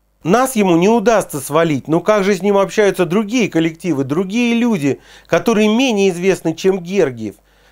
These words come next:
Техническое состояние Большого и Мариинского сейчас кризисное.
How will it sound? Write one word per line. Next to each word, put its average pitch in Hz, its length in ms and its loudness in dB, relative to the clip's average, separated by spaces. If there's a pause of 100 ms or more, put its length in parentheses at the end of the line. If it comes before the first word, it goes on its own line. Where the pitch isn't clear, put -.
(120)
Техническое 196 640 -2
состояние 190 480 0
Большого 175 480 -2
и 160 80 0
Мариинского 165 640 -6
сейчас 135 420 -4
кризисное. 175 800 -2